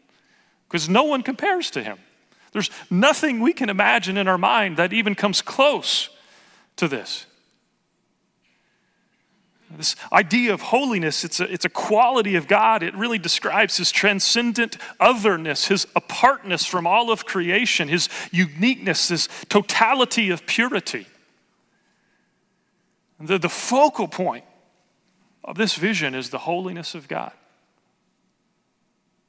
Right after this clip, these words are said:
And again, notice the contrast.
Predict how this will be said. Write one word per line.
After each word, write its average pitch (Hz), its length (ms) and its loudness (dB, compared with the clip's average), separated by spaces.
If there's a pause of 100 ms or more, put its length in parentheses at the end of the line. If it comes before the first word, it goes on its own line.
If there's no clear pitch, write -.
(920)
And 160 80 -8
again, 156 160 -2
notice 269 260 2
the - 100 -6
contrast. 208 800 -2